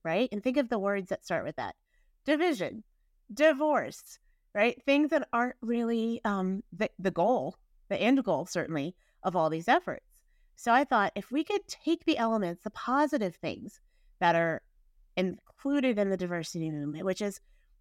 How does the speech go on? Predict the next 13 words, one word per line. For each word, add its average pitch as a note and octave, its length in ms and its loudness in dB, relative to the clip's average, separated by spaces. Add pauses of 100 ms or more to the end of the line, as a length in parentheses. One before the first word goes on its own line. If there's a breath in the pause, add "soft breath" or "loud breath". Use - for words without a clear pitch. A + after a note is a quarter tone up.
(160)
acknowledging, A3 1040 2 (120)
appreciating, B3 1300 0 (540)
um, E3+ 520 -2 (320)
honoring C4 800 2 (180)
the, F#3 400 -2
the F#3 140 0
different G#3 360 -4
qualities, A3+ 760 -2 (260)
the F3 60 -8
different F3+ 280 -2
experiences, A#3+ 920 -2
the, - 160 -10
our E3+ 160 -4